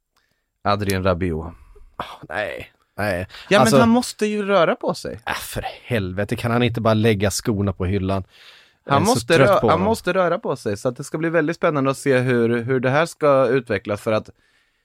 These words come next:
Speaker 2: Ja, han
Speaker 1: nu var ju
Speaker 2: dyker ju upp.
Speaker 1: Juven-, Paredes är klar. Det är en
Speaker 2: Mm.
Speaker 1: klockren värvning av Juventus, tycker jag,
Speaker 2: Mm.
Speaker 1: för övrigt.
Speaker 2: Verkligen.
Speaker 1: Men du har Paredes, du har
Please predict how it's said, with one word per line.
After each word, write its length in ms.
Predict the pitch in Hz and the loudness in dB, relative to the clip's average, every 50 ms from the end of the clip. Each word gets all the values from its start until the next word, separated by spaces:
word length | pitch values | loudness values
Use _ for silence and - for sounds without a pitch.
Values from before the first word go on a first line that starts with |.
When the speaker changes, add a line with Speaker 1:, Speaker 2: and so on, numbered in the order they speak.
| _ _ | _ _
Speaker 2:
Ja, 140 | - - - | -20 -18 -8
han 100 | - - | -2 0
Speaker 1:
nu 80 | 147 170 | 2 4
var 100 | 185 196 | 6 6
ju 60 | 196 | 6
Speaker 2:
dyker 80 | 190 190 | 6 6
ju 60 | 185 | 4
upp. 60 | 170 180 170 156 131 | 4 4 2 2 2
Speaker 1:
Juven-, 40 | |
Paredes 380 | 127 180 185 196 196 165 165 160 | 2 2 4 4 2 2 0 -2
är 100 | 165 135 | -2 0
klar. 280 | 127 104 92 101 120 - - _ _ _ _ | 0 0 -2 -2 -4 -6 -12 _ _ _ _
Det 120 | 127 139 | 0 0
är 80 | 135 131 | 2 2
en 80 | 120 | 0
Speaker 2:
Mm. 140 | 107 - - - | -2 -6 -12 -16
Speaker 1:
klockren 540 | - - 151 143 123 - - 131 131 135 127 | -6 0 0 0 0 0 -2 0 0 2 4
värvning 200 | 123 110 104 101 | 2 2 2 0
av 60 | 95 | -2
Juventus, 400 | 98 98 95 90 87 - 98 - | -4 -4 -4 -6 -8 -10 -12 -14
tycker 240 | - 87 - - 78 | -14 -14 -12 -8 -6
jag, 80 | 82 87 | -6 -6
Speaker 2:
Mm. 120 | 85 - - _ | -6 -8 -10 _
Speaker 1:
för 100 | - 104 | -6 -6
övrigt. 280 | 95 85 82 98 113 - _ _ _ _ _ _ _ _ | -4 -4 -4 -6 -8 -10 _ _ _ _ _ _ _ _
Speaker 2:
Verkligen. 320 | 90 85 - - 92 98 120 | -6 -6 -6 -8 -10 -6 -2
Speaker 1:
Men 280 | 135 139 135 131 131 | 0 0 2 2 2
du 80 | 135 143 | 2 2
har 380 | 139 147 139 135 135 127 - - - | 4 4 4 4 4 2 0 -2 0
Paredes, 720 | - 143 143 165 175 170 160 151 165 165 156 - - - - _ | 0 0 2 2 0 0 0 0 -2 -2 -2 -4 -10 -16 -18 _
du 180 | - 117 117 107 | -4 -2 -2 -2
har 480 | 104 110 98 95 92 87 85 78 - | 0 -2 -2 -2 -2 -4 -6 -8 -8